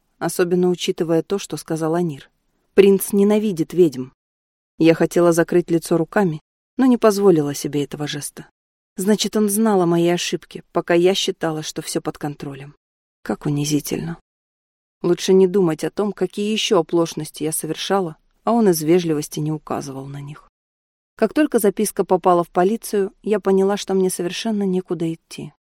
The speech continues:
Домой показываться нельзя, чтобы не подвергать риску семью. Можно было отправиться к Гневу, но для того, чтобы осмыслить произошедшее и разобраться с чувствами, мне требовался перерыв.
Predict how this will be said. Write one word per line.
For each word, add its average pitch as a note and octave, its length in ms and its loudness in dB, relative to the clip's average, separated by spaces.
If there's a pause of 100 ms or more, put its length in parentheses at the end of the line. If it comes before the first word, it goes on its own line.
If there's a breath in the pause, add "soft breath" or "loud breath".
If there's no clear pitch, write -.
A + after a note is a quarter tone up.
(500)
Домой G3+ 280 6
показываться G#3 600 0
нельзя, G3 400 -2
чтобы D#3+ 280 -4
не E3 120 2
подвергать E3 500 -2
риску E3 300 -6
семью. D#3+ 440 -6 (600)
Можно E3+ 260 -2
было E3 220 2
отправиться F3 440 0
к E3+ 60 0
Гневу, F#3+ 400 0 (420)
но G#3 100 2
для A3+ 140 6
того, C4+ 220 0
чтобы A3 280 0
осмыслить A3 500 -2
произошедшее F#3+ 760 2
и - 20 2
разобраться E3+ 520 -2
с - 40 -4
чувствами, G3 720 -2
мне F#3 300 4
требовался E3+ 600 0
перерыв. E3+ 540 -2